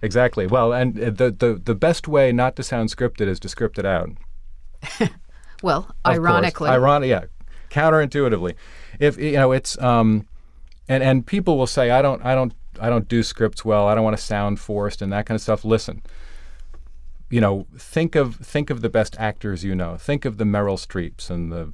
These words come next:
Speaker 1: you know, Dustin Hoffmans and the, you know, all, the, the, the favorite people, you know, and, and think of the roles that were most powerful. Think of the performances that really moved you. And then remember,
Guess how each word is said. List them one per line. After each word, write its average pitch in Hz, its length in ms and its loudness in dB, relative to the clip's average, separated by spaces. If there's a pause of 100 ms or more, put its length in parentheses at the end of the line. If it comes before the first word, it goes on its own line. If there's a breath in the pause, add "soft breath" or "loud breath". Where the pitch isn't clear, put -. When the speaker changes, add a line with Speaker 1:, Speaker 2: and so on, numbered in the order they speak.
Speaker 1:
you 92 80 -10
know, 85 100 -6
Dustin 98 440 -6
Hoffmans 90 600 -4
and 90 160 -4
the, 85 160 -6 (100)
you 95 80 -8
know, 85 240 -4
all, 110 180 0
the, 95 340 -4
the, 104 260 -2
the 98 140 -4
favorite 120 380 -2
people, 113 440 -2
you 113 80 0
know, 101 140 2
and, 101 120 -2
and 110 220 0
think 170 280 -2
of 147 120 -2
the 120 100 2
roles 120 520 2
that 104 120 -4
were 101 140 -2
most 104 420 -2
powerful. 95 560 -4
Think 139 260 -4
of 131 120 -2
the 127 80 0
performances 117 840 -2
that 107 100 -6
really 110 340 0
moved 101 480 0
you. 80 240 -8 (540 soft breath)
And 113 240 4
then 170 240 4
remember, 131 640 0